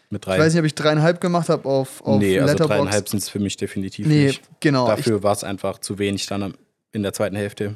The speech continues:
Speaker 2: Ja.
Speaker 1: Oder im letzten Drittel.
Speaker 2: Es sind, es sind drei.
Speaker 1: Ja, es war einfach, es war einfach schade. So,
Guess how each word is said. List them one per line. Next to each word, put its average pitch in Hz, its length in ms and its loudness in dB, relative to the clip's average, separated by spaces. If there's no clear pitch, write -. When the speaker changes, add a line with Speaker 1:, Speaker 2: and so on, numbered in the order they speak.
Speaker 2:
Ja. 127 220 0
Speaker 1:
Oder 104 120 -2
im 98 80 2
letzten 101 280 0
Drittel. 101 360 -2
Speaker 2:
Es 165 180 0
sind, 160 320 4
es 151 140 -2
sind 143 220 -2
drei. 123 220 -4
Speaker 1:
Ja, 98 320 2
es - 140 -2
war 147 140 4
einfach, 170 400 0
es - 220 -6
war 151 80 4
einfach 131 160 0
schade. 110 320 0
So, 107 160 -2